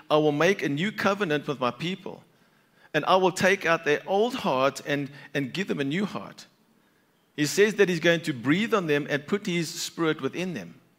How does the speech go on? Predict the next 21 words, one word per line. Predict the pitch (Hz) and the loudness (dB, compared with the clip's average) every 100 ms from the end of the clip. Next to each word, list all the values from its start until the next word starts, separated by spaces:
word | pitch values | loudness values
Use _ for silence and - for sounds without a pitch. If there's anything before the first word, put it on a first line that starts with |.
| _ _ _ _ _ _ _ _ _ _ _ - | _ _ _ _ _ _ _ _ _ _ _ -2
And | 147 131 | 0 2
once | 175 233 - | 2 2 -2
this | 220 | -2
battle | 196 202 196 170 | 2 2 2 -2
is | 147 | -2
settled | - 202 208 165 | 2 2 2 4
by | 151 | 4
God, | 135 180 165 | 4 4 4
he | 151 | 2
finally | - 185 214 233 220 | 0 0 2 2 0
declares, | 165 160 214 185 147 151 - - - - | 0 2 2 4 4 2 -2 -12 -18 -2
"I | 151 | 0
will | 147 | 2
not | 147 160 247 | 0 -2 -2
hide | 202 196 196 | 0 0 2
my | 160 | -2
face | 151 170 165 - | 0 2 0 0
anymore | 156 147 147 170 226 | -4 -2 -2 -2 -2
from | 226 175 | -2 -2
them | 135 135 - - - | 0 -2 -6 -16 0
when | 143 | 2